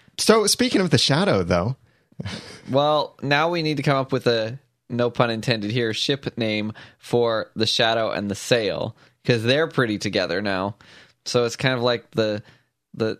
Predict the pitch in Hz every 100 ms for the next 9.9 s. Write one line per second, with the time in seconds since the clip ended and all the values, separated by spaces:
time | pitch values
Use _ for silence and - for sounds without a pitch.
0 | - 98 - - - - - - - 110
1 | 107 110 104 95 110 87 50 50 50 98
2 | - _ _ - - - _ _ _ -
3 | - _ - 160 - - - - 175 151
4 | 117 - 131 98 92 90 98 104 _ _
5 | _ 127 123 117 - - - 67 92 -
6 | _ _ _ _ - - 135 101 101 -
7 | 50 50 - _ 123 120 120 131 - 107
8 | 104 - - 127 - - 113 107 104 110
9 | 110 104 101 98 - - 101 90 -